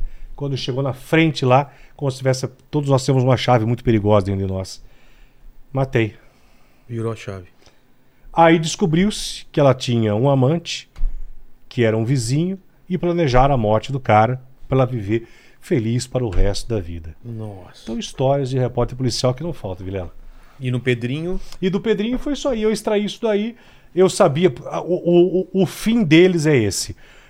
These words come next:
Speaker 1: Quando soltaram o bandido da luz vermelha, todo mundo, falei,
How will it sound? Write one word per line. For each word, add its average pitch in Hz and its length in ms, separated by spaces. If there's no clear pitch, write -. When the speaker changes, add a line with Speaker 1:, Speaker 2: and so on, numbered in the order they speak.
Speaker 1:
Quando 208 300
soltaram 180 500
o - 20
bandido 143 420
da 127 100
luz 120 200
vermelha, 113 600
todo 147 300
mundo, 127 500
falei, 113 360